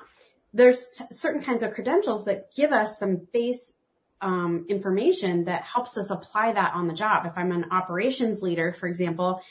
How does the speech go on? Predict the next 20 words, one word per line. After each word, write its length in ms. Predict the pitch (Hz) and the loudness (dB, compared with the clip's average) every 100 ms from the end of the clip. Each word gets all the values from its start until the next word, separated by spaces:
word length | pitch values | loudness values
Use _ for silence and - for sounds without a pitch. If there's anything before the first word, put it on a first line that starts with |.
| - - | -18 -6
and 100 | 170 | -2
I 140 | 175 | -2
go, 500 | 175 180 175 175 170 _ _ _ _ - | 0 0 2 0 -4 _ _ _ _ -4
I, 240 | 185 175 | -2 -2
I 80 | 180 | -2
have 180 | 175 180 | -2 0
a 140 | 170 | 0
Lean 560 | 175 196 196 196 190 190 _ | 0 2 4 4 2 0 _
Six 320 | - - 196 - | -14 -6 -6 -6
Sigma 580 | 220 226 233 190 196 302 _ _ _ _ - | -6 0 4 4 4 0 _ _ _ _ -14
certification, 1000 | - 208 190 185 - 175 170 208 214 240 | 0 0 2 -2 0 0 2 0 0 0
well, 500 | 196 180 220 269 - - | 2 4 4 2 -4 -2
I'm 160 | 220 | 2
gonna 260 | 262 277 - | 4 2 0
come 460 | - 277 277 262 202 | 0 6 10 10 8
with 220 | 196 185 | 4 4
some 500 | - - 202 214 202 | -2 0 2 2 2
base 320 | 185 185 - | 2 0 -4
textbook 720 | - 196 - - 190 180 - | -6 -6 -6 -8 -4 -4 -4
knowledge. 720 | 175 180 226 180 180 185 - | 0 2 2 2 0 -4 -10